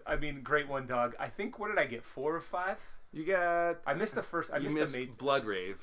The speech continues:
Speaker 1: Right.
Speaker 2: from Blade. But that's honestly the, where, why you went there is understandable.
Speaker 1: I
Speaker 2: I
Speaker 1: wish
Speaker 2: didn't
Speaker 1: I would've gotten
Speaker 2: I
Speaker 1: that
Speaker 2: didn't
Speaker 1: one.
Speaker 2: try to,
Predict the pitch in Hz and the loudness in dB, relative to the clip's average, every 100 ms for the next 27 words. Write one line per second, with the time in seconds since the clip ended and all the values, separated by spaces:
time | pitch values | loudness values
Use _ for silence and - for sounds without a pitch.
0 | - 120 104 107 127 110 107 107 98 101 | -6 -4 -4 -6 -6 -4 0 0 -2 -6
1 | 101 - - - 226 226 156 175 190 156 | -12 -2 0 4 2 4 6 6 6 0
2 | 143 135 127 120 117 - 123 117 127 139 | 0 2 2 0 -2 -10 -14 -14 -8 -4
3 | 156 147 113 123 143 160 139 127 139 139 | -2 -4 -6 0 2 4 2 2 0 -2
4 | 92 95 98 110 104 101 - 101 98 92 | -4 -4 -4 -6 -6 -6 -6 -8 -8 -10
5 | 90 92 - - - - 156 233 214 135 | -8 -10 -10 -18 -20 0 4 4 2 2
6 | 127 117 107 107 - 165 196 226 196 180 | 0 -4 -6 -8 -2 2 2 0 0 2
7 | 170 151 139 | 4 2 -2